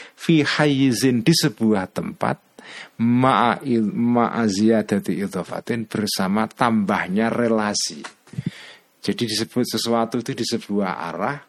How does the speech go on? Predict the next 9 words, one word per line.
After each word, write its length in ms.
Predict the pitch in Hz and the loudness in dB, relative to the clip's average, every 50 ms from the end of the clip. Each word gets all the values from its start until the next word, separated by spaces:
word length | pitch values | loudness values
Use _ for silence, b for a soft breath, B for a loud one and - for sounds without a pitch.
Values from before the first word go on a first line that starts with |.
| _ - | _ -6
kalau 400 | - 117 107 98 101 113 135 139 | -4 -2 -2 0 0 -2 -2 -4
dia 400 | - - 104 104 113 120 123 120 | -6 -8 -4 -2 -2 -2 -2 -4
di 80 | - 104 | -6 -8
sebuah 480 | - - - - - 98 101 90 87 - | -8 -8 -12 -10 -8 -8 -6 -6 -8 -10
tempat, 500 | - - 82 82 - - - 147 143 - | -10 -12 -12 -12 -8 -6 -4 -6 -4 -4
yang 240 | - 135 131 127 120 | -4 -4 -4 -4 -4
tempat 400 | - - 120 113 110 123 113 110 - | -4 -6 -6 -2 -2 -2 -2 -2 -4
ini 260 | - 156 147 139 123 113 | -4 -4 -4 -2 -4 -2
relasional, 1120 | 110 117 135 127 123 123 120 113 113 110 - 120 117 120 120 113 104 87 82 82 - | -2 0 0 0 2 2 0 0 -2 -2 -2 -2 -2 -2 -2 -2 -2 -4 -6 -8 -10